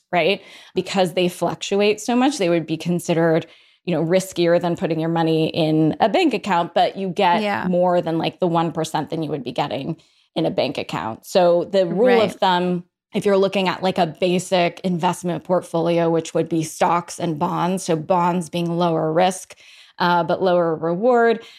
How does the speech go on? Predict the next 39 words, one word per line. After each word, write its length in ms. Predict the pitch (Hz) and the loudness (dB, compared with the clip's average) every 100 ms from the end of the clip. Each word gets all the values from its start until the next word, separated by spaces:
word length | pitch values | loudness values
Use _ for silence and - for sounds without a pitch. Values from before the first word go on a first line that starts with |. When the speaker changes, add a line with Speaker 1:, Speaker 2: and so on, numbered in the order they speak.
| _ | _
Speaker 1:
Stocks 420 | - 208 180 180 | -4 0 0 -2
would 100 | 160 | -6
be 140 | 160 165 | -4 -4
a 40 | |
higher 380 | 160 160 170 170 | -4 -2 -2 0
risk, 440 | 170 175 - - | 2 0 -2 -12
higher 340 | - 175 165 160 | -4 -2 0 -2
reward. 640 | 160 165 175 190 240 254 226 | -2 0 2 4 2 0 -2
You 120 | 185 | -2
would 120 | 175 | -2
take 220 | - 180 | -2 -2
your 100 | 170 170 | -2 -2
age 540 | 175 165 180 170 147 - _ | -2 0 0 0 -4 -12 _
and 180 | 180 165 | -4 -2
put 260 | 185 175 - | -2 -2 -4
that 320 | 170 165 151 - | -4 0 0 -2
as 140 | 165 | -4
a 60 | 160 | -4
percentage 720 | - 160 - 151 - 151 - | -6 -8 -6 -6 -6 -8 -4
of 280 | - 180 165 | -6 -6 -6
bonds. 600 | - - - - - - - - _ | -4 -4 -8 -12 -14 -18 -20 -20 _
So 520 | - 170 170 170 170 - _ | -2 2 2 2 -2 -6 _
if 140 | - 175 | -10 0
you're 160 | 190 | 0
thirty, 720 | 208 - 285 254 208 196 196 - _ | 0 0 2 4 2 2 0 -4 _
you 160 | 175 175 | -4 0
would 180 | 180 - | 0 0
put 220 | 233 - _ | -4 -6 _
thirty 300 | 220 214 208 | 2 2 2
percent 540 | 202 196 - 175 208 - | -2 -4 -2 0 0 0
of 180 | 180 165 | -2 0
your 140 | 170 | 0
portfolio 920 | 160 - - - 151 165 208 208 214 - | 0 -2 -4 -4 -2 2 2 2 0 -4
in 160 | 180 160 | -8 -6
bonds, 680 | - 127 185 277 370 - | -6 -4 0 0 0 -6
which 160 | 170 - | -10 -6
would 120 | 175 | -4
be 100 | 151 | -4
safer, 760 | 147 - 156 - 240 269 285 | -6 -6 -6 0 2 2 0